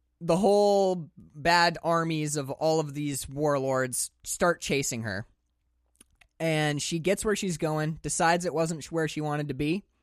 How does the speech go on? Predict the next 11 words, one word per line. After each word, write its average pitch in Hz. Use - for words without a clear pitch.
turns 170
back 165
around, 156
and 147
drives 143
right 202
back 190
to 208
where 175
we 165
started. 123